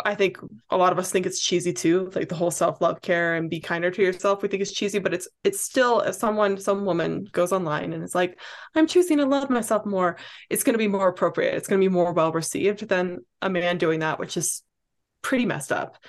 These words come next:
Uh, but yeah, it's cool though, in saying that, that you, when you were trying to go on this journey of recovery,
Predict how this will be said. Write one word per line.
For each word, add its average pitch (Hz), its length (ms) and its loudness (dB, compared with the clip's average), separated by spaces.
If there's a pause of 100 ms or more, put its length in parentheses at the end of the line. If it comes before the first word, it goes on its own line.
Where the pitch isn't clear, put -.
(400)
Uh, 160 460 0 (300)
but 196 340 2
yeah, 151 200 2
it's - 180 -2
cool 233 560 4
though, 185 360 4
in 180 160 -2
saying 185 320 -2
that, 180 380 -2
that - 160 0 (560)
you, 185 640 4 (920)
when 196 200 4
you 190 80 4
were 185 60 2
trying 180 440 2
to 175 540 -2
go 180 200 4
on 175 120 -2
this 170 140 -4
journey 160 320 0
of 151 160 -2
recovery, 180 600 2